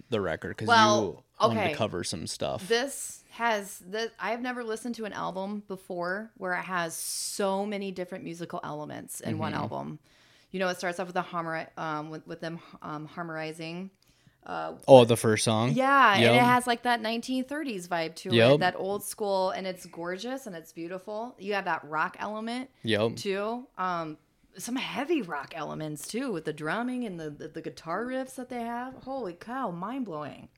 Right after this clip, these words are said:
Speaker 2: mind blowing. And then you have that soft side,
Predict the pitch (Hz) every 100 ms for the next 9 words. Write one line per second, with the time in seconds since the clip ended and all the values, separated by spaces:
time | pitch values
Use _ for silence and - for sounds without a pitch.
0 | - 214 233 262 180 143 - - - -
1 | - 269 311 294 302 302 294 302 302 196
2 | 160 160